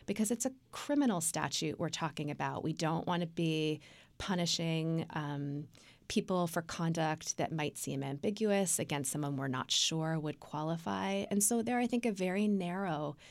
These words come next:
definition might be best. But in other situations, it might be helpful to think more broadly. Um,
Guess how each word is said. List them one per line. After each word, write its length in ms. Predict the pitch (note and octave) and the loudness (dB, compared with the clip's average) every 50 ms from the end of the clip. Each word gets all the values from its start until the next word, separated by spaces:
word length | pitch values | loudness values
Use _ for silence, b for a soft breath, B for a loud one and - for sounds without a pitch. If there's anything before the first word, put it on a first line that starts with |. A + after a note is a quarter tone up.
| B B B | B B B
definition 840 | - D#3 D3+ - E3 D#3+ D3+ C#3 - - D3 D3 - - - D#3 - - | 0 0 0 0 0 0 0 0 -2 -2 -2 -4 -4 -4 -4 -4 -4 -4
might 240 | - E3 D3+ D3 - | -2 -2 -2 -2 -2
be 100 | D#3+ D#3 | -4 -4
best. 540 | - - - - - - E3 - - - - B B B B B B | -2 -2 -2 -4 -4 -4 -4 -6 -6 -8 -8 B B B B B B
But 80 | A#3+ A#3 | 4 6
in 160 | C4+ C4+ C4 - - | 8 8 6 6 4
other 260 | C4 C4+ F4+ F#4 F4+ | 0 0 0 -2 -2
situations, 1000 | - - - B3+ B3+ - A#3+ A3 G#3 G3+ G#3 G3+ - A3 G#3 G3+ G3+ G3+ G#3 G3+ - | -2 -2 -2 -2 -2 -2 -2 0 0 2 2 2 0 0 0 2 2 2 2 0 0
it 160 | G3+ G3 - | -2 -2 0
might 240 | G3 F#3+ G#3 G3+ - | 0 0 0 0 0
be 80 | A#3 | 0
helpful 540 | A3 F#3 G3 G3 - - - F#3+ F#3 F#3 F3+ | 0 0 0 -4 -4 -4 -4 -2 -2 -2 -2
to 120 | - G3+ F#3 | -2 -2 -2
think 360 | - - F#3+ F3+ F3 - - | -2 -2 -4 -4 -4 -4 -4
more 200 | F3+ F3 F3+ F3+ | -4 -2 -2 -4
broadly. 840 | E3+ F3 E3 D#3 E3 A3+ C4+ C4+ - C#3+ C3 - - - - E3 D#3+ B B B B B B B B - | -2 -2 -2 0 0 0 -2 -2 -4 -6 -4 -4 -2 -2 -4 -4 -6 B B B B B B B B 0
Um, 460 | G3 G3 F#3+ F#3 F#3 F#3 F#3 F#3 - | 4 4 4 4 4 2 0 0 -2